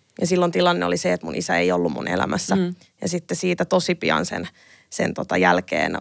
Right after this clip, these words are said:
Speaker 1: niinku, kun se elokuva tuli ulos, niin sitten mä tutustuinkin mun isään ja tota, sitten ikään kuin löysin hänet uudelleen.
Speaker 2: Jep.
Speaker 1: Niin, niin sehän olisi totta kai ollut tosi hienoa saada siihen, mutta, mutta tota, niin kuin,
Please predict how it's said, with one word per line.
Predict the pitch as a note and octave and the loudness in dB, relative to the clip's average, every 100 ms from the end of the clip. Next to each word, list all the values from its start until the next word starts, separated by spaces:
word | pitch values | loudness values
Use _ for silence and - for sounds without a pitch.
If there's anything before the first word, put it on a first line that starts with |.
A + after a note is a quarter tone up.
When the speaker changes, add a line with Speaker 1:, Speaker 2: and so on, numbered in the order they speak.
| - _ _ _ | -10 _ _ _
Speaker 1:
niinku, | F2+ D#2+ - - _ _ _ | -8 -6 -8 -10 _ _ _
kun | - F2 | -6 -2
se | E2 D2+ - _ - | 0 -2 -2 _ -2
elokuva | F2+ F2 E2+ | 0 0 -2
tuli | E2+ E2+ E2 | -2 -2 0
ulos, | F2 D#2+ - - _ | 0 0 -2 -8 _
niin | - G2+ - | -6 -6 -6
sitten | - - - | -8 -6 -6
mä | - | -6
tutustuinkin | G3+ F#3+ F#3 - A3 G#3+ | -6 -6 -8 -6 -6 -4
mun | G#3+ A3 - - - _ - | -4 -6 -8 -14 -20 _ -8
isään | G3 - G3 G3+ | -4 0 0 0
ja | G3+ | -2
tota, | - - - - _ _ _ | -2 -2 -4 -4 _ _ _
sitten | - - G3 - F#3 | -6 -4 -4 -2 -2
ikään | F#3+ G3 | 0 -4
kuin | G3 G3 | 0 2
löysin | F#3+ G3 - | 2 2 -2
hänet | F#3+ G3 G3+ | -4 -4 -2
uudelleen. | G#3 F#3+ - G#2 G#2 | 0 2 2 2 2
Speaker 2:
Jep. | F#2+ | 2
Speaker 1:
Niin, | G#2 - - - _ | -2 -4 -20 -20 _
niin | F3 | 0
sehän | F#3 F3 | 6 6
olisi | F3+ - | 6 2
totta | F#3+ - | 0 0
kai | F#3+ F#3 | 2 4
ollut | F#3+ F#3+ | 4 2
tosi | G3+ F#3 F#3+ | -2 0 6
hienoa | G#3 F3+ F3+ | 6 6 4
saada | G#3+ G3+ F3+ | 8 8 8
siihen, | E3+ - - - | 4 -2 -2 -2
mutta, | - - - - - - - _ - | -4 -4 -4 -4 -16 -20 -20 _ -6
mutta | - - | -4 -2
tota, | - - - - - _ _ _ _ | -2 -2 -2 -2 -4 _ _ _ _
niin | G3+ G3 | -2 0
kuin, | - | -2